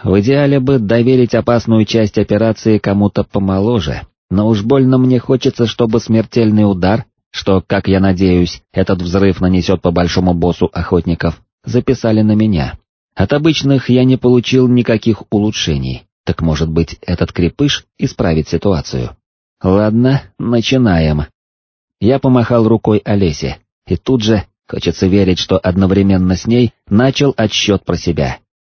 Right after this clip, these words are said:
Десять, девять. Я подошел поближе к кристаллу и в полсилы нанес по нему удар. Вроде бы держится и даже не думает падать. Шесть, пять.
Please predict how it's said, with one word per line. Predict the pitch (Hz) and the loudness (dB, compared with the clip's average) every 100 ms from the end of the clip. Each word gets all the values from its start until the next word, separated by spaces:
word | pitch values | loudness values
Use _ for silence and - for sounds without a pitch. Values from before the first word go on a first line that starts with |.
| - | -12
Десять, | 82 82 87 - 107 - _ _ - | -6 -2 -2 -2 -4 -4 _ _ -12
девять. | 78 90 92 95 110 - _ _ _ _ _ - | -6 0 0 2 -2 -4 _ _ _ _ _ -6
Я | 123 | -4
подошел | - 120 113 120 | -2 -2 0 0
поближе | 110 107 98 101 95 | 0 0 2 2 0
к | - | -2
кристаллу | 101 95 - 107 110 110 - - | -2 -2 -2 0 2 0 -2 -4
и | 135 | -4
в | - | 0
полсилы | 123 117 - 147 139 | 0 0 0 2 4
нанес | 131 113 117 110 | 2 2 2 0
по | 110 | -2
нему | 107 104 95 | 0 2 2
удар. | 95 80 69 - _ _ _ _ | 0 -2 -6 -10 _ _ _ _
Вроде | - 113 117 123 | -4 -2 0 -2
бы | 131 | -4
держится | 113 98 95 98 - 95 - _ - | 0 -2 0 -4 -2 -4 -4 _ -8
и | 101 | -4
даже | 104 101 113 | -2 0 2
не | 123 | 2
думает | 110 95 95 98 | 2 2 2 0
падать. | - 76 71 - - _ _ _ _ | -2 -4 -4 -8 -18 _ _ _ _
Шесть, | - - 87 101 - _ _ - | -8 -4 -4 -4 -16 _ _ -4
пять. | 104 104 - | 0 0 -4